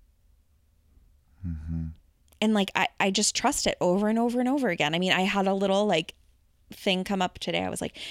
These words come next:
Speaker 2: "Man, was I too soon on inner solidity? Did I blah, blah, blah?"
Speaker 1: Mm.
Speaker 2: But I just feel it. Like, I, I still fucking feel it. It feels so
Speaker 1: Mm-hmm.
Speaker 2: alive within me.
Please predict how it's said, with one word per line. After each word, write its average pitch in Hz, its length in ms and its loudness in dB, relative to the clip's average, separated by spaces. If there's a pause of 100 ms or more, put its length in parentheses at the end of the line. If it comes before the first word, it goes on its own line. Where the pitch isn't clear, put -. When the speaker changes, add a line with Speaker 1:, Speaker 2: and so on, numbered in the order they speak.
(140)
Speaker 2:
"Man, 233 340 0 (120)
was 214 160 -4
I 294 80 -4
too 302 220 -2
soon 233 340 0
on 226 140 0
inner 220 180 -2
solidity? 220 600 -2
Did 202 120 -6
I 254 440 -4
blah, 214 200 -4
blah, 226 200 -2
blah?" 208 340 -2 (100)
Speaker 1:
Mm. 85 380 -4 (160)
Speaker 2:
But 208 100 2
I 208 60 8
just - 220 4
feel 269 360 4
it. - 200 0
Like, 180 160 0
I, 170 180 2 (140)
I - 100 4
still - 240 0
fucking 214 340 -4
feel 294 240 2
it. 160 100 2
It - 100 -8
feels 208 180 2
so 254 240 4
Speaker 1:
Mm-hmm. 254 80 6
Speaker 2:
alive 233 380 4
within 240 320 2
me. 190 320 -2